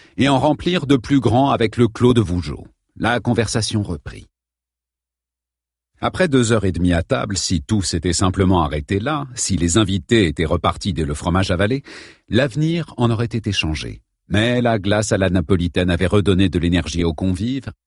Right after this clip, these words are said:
ainsi que les derniers vins de la soirée, un Château Lafite et un vieux Madère,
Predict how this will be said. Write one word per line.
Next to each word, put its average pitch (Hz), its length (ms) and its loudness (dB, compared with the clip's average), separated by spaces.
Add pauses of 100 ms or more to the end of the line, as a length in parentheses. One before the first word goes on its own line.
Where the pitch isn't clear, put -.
(200)
ainsi 117 400 2
que 113 120 2
les 101 120 4
derniers 98 320 2
vins 95 180 2
de 92 80 2
la 87 120 2
soirée, 101 580 0
un 80 220 -2
Château 95 340 0
Lafite 90 460 -2
et 82 40 0
un 80 160 0
vieux 87 200 -2
Madère, 110 500 -2